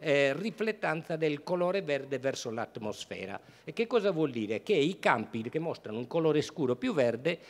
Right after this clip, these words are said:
sono, hanno uno stato idrico migliore e soprattutto es-, ehm, hanno un maggiore vigore della pianta. E guardate dove vedete la U,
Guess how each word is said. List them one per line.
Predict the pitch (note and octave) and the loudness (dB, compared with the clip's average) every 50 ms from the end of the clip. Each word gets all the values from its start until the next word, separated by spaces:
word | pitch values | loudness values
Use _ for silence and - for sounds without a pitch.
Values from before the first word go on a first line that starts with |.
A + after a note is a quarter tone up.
| - | -14
sono, | - - - - G#3+ E3 B2 A#2+ A#2+ | -10 -4 2 4 6 6 6 4 2
hanno | - E3+ F3+ E3 C#3+ | 0 0 0 0 2
uno | C3+ C3+ C3+ | 0 0 0
stato | - - G3 F3+ - F3+ | 0 0 0 0 2 2
idrico | F3 E3+ C#3 B2 A#2+ A2+ - - | 0 0 0 -2 -2 -2 0 -2
migliore | G#2 C3 F#3 G#3 G3+ C#3 A2 A2 C3 F3+ F#3 - - - - _ _ _ _ _ _ _ _ _ _ - | -2 0 0 0 0 0 2 2 0 -2 -2 -4 -10 -20 -20 _ _ _ _ _ _ _ _ _ _ 2
e | - D#2 G2+ G#3 - - | 6 6 6 6 4 2
soprattutto | - - - D#3+ D#3 - A#3 A#3+ A3+ - C#3+ B2+ - - D#3+ D#3 - - - - | -2 -4 -2 -2 0 0 0 -2 0 -2 -6 -2 2 2 2 2 2 -2 -12 -6
es-, | - F#3+ F#3+ - - | -2 0 0 0 0
ehm, | E3+ E3+ F3 E3+ E3 D#3 D3+ D3+ C#3+ C#3+ C#3+ C#3 C3+ C3+ C#3+ D3+ D3 | -4 -2 0 2 4 4 4 4 4 2 2 0 0 -2 -2 -4 -4
hanno | - D#3+ D#3+ F3 F#3 F#3+ F#3 - | -2 -2 0 0 0 0 0 0
un | F3 D#3+ E3 | -2 -4 -4
maggiore | F3 F#3+ F#3 D#3+ B2 C3 B2 B2+ C#3 C#3+ - | -4 -4 -4 -2 -2 0 0 0 -2 -4 -8
vigore | - A2+ C#3 F3 D3+ A2+ A2 G#2 G#2+ A2 B2 C3 - | -10 -6 -4 -4 -2 0 2 2 2 2 0 -4 -6
della | - A#2+ A#2 G#2+ G2 | -4 -4 -4 -4 -4
pianta. | - - F#2+ - - - - - - - - - - - - - | -6 -10 -14 -14 -14 -16 -16 -18 -18 -20 -20 -20 -20 -20 -20 -8
E | - F#3+ G3 F3+ F3 E3+ E3 D#3+ D#3+ D#3 D3+ D3 - | -2 0 0 2 2 2 2 2 4 4 2 2 0
guardate | B2 F3 G3+ A3 A3+ C4+ C4 - - | 2 0 0 0 0 -2 -4 -4 -4
dove | F3 E3+ E3 D#3 | -2 0 0 0
vedete | C#3 D3 D3+ D#3+ D#3 D3+ - C3+ | 2 2 0 0 0 0 0 0
la | C3+ C3 | 2 2
U, | C3 B2 A2 G#2 B2+ F3+ | 2 2 0 -4 -6 -8